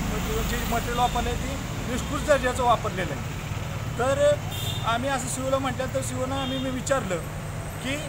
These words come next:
तुम्ही सांगितलं होतं की आम्ही हा lab quality कंट्रोलला करायला पाठवलेला आहे, त्याचा test report आहे, जर निकृष्ट दर्जाचा असेल तर संबंधित ठेकेदाराला काळे-, काळ्या यादीत टाकण्यात येईल. मग तुम्ही त्या या,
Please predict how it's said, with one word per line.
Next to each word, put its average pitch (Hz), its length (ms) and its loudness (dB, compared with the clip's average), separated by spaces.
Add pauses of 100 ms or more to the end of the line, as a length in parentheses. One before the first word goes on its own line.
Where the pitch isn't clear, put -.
(540)
तुम्ही 269 240 -2
सांगितलं 269 480 2
होतं 233 280 4
की 247 200 -2
आम्ही 226 320 2
हा 226 220 4
lab 233 200 4
quality 233 440 4
कंट्रोलला 233 340 4
करायला 208 360 2
पाठवलेला 202 520 2
आहे, 208 100 0
त्याचा 220 180 -2
test 226 340 -4
report 220 260 -2
आहे, 214 140 0
जर 214 300 0
निकृष्ट 240 360 -2
दर्जाचा 233 360 0
असेल 226 580 -2
तर - 60 -2
संबंधित 240 420 0
ठेकेदाराला 247 640 2
काळे-, 233 440 2
काळ्या 226 200 4
यादीत 226 320 0
टाकण्यात 214 340 0
येईल. - 300 -6 (360)
मग 262 180 -2
तुम्ही 269 180 0
त्या 285 320 2
या, 262 540 2